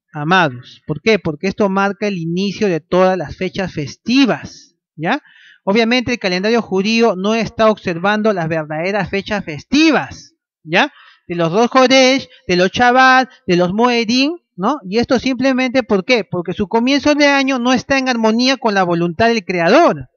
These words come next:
¿ya? La voluntad del Creador se encuentra en su Torá, y la instrucción del Todopoderoso enseña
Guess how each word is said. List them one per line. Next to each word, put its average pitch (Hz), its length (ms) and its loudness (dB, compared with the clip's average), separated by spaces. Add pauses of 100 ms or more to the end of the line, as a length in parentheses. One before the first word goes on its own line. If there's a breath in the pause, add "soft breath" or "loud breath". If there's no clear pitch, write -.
(400)
¿ya? 220 180 -4 (240 loud breath)
La 170 80 0
voluntad 202 400 2
del 320 140 0
Creador 247 380 4
se 208 100 -4
encuentra 233 340 -2
en 220 60 -8
su 202 100 -4
Torá, 170 560 -4 (380 loud breath)
y 214 100 -6
la 220 80 -2
instrucción 214 920 0
del 170 200 -2
Todopoderoso 254 720 2
enseña 240 540 -2